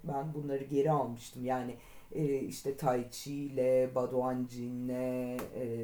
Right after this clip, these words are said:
işte Reiki ile beraber çünkü o dönem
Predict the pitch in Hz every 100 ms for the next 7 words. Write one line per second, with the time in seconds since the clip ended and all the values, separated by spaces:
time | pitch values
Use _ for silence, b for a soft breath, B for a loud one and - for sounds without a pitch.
0 | 110 110 104 101 85 73 80 - 135 127
1 | - - - - - 151 151 151 151 -
2 | 139 127 127 131 123 131 131 143 135 127
3 | 123 139 135 127 - B B B B B
4 | - - - - - - - - 165 -
5 | - 160 151 139 143 139